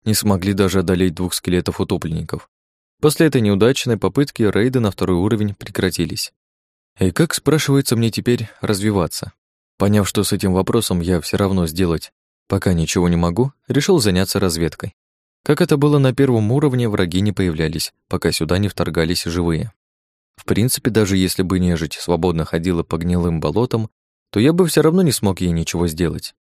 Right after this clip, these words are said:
Здешние представители в разы сильнее тех, кто обитал на первом уровне. Минимальный уровень моба, которого видел здесь, двадцать первый, и в бою против такого противника у меня не было и шанса.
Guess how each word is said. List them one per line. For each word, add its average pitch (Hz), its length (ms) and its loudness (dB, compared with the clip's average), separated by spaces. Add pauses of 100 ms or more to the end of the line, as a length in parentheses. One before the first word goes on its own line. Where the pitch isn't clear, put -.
(340)
Здешние 107 480 0
представители 110 640 0
в 92 80 0
разы 92 260 0
сильнее 92 360 0
тех, 85 320 -2 (240)
кто - 180 0
обитал 87 340 0
на 85 120 2
первом 90 360 0
уровне. 80 340 -4 (420)
Минимальный 104 440 4
уровень 98 340 4
моба, 107 340 0 (180)
которого 90 360 0
видел 82 320 0
здесь, 78 400 -6
двадцать 107 420 -2
первый, 80 380 -2 (280)
и 95 100 0
в 87 60 -2
бою 98 240 2
против 98 360 0
такого 87 380 -2
противника 104 640 -4 (320)
у - 80 -2
меня 92 260 2
не 82 140 0
было 85 180 2
и 90 100 0
шанса. - 460 -4